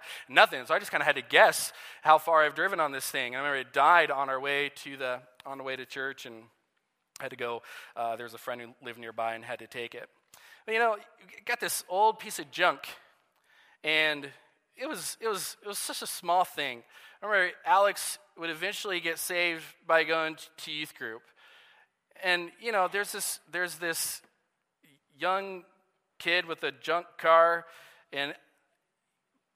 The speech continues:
but never underestimate what can be used by God. He was the young,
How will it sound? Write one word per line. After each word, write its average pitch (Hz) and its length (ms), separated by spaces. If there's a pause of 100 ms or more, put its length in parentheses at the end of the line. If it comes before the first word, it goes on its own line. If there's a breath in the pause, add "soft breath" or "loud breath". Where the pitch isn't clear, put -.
(200)
but 185 180 (100)
never 233 380
underestimate 202 480
what 160 240
can 170 120
be 165 80
used 175 160
by 175 100
God. 170 320 (2250)
He 240 200
was 202 140
the 180 140 (1200)
young, 165 540